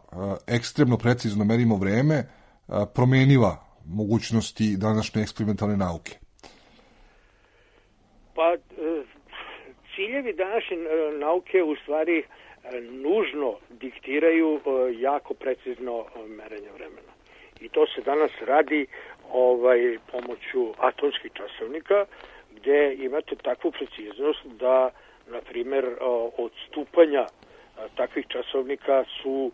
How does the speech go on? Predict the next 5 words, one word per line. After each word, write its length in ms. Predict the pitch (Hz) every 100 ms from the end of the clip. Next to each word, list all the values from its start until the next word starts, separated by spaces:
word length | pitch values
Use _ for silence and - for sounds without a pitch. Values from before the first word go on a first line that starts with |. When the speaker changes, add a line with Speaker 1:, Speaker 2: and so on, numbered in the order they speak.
| - - - -
Speaker 2:
na 120 | 120
primer, 380 | - 127 135 117
e, 60 | 107 - - - 117 123 120
nekoliko 580 | 117 131 - 143 135 135
milisekundi 1000 | 131 139 156 151 - 135 - 151 139 147